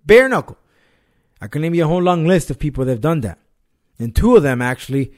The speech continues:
are featured on the fight card this weekend. Hector Lombard and Luis Palomino. And, and Jim Allers, too.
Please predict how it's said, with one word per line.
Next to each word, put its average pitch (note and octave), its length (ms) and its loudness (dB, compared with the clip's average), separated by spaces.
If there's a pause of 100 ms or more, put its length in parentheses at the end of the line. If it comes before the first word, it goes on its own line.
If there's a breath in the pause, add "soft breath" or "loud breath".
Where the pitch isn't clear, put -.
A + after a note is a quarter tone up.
(420 soft breath)
are C#3 200 2
featured D#3+ 580 -2 (100)
on C#3+ 440 -2 (260)
the C#3 160 -4
fight D#3 280 -2
card C#3+ 420 -2
this C#3+ 220 -4
weekend. G#2+ 380 -8 (140)
Hector B2+ 320 -8
Lombard D3 480 -2 (180)
and A#2+ 160 -6
Luis C#3 160 -4
Palomino. C3+ 480 -4
And, D#3 220 -4
and F3 80 2
Jim F#3+ 140 2
Allers, G3 360 0
too. G#3+ 240 -2